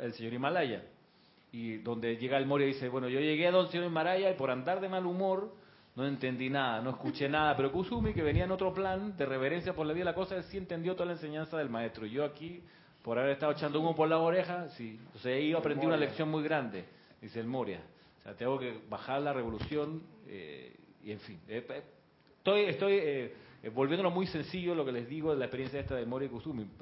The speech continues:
Speaker 1: un día podemos dar esa clase con más detalle.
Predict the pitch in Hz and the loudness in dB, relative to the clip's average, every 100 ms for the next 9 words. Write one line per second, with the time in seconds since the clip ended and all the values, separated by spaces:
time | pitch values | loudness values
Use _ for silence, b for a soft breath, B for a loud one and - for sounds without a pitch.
0 | - - - - 147 143 160 147 139 135 | -18 -20 -20 -14 -8 -2 0 0 0 -2
1 | 131 120 113 113 120 107 - - 107 104 | -4 -6 -8 -8 -6 -8 -10 -12 -8 -6
2 | 98 73 | -8 -10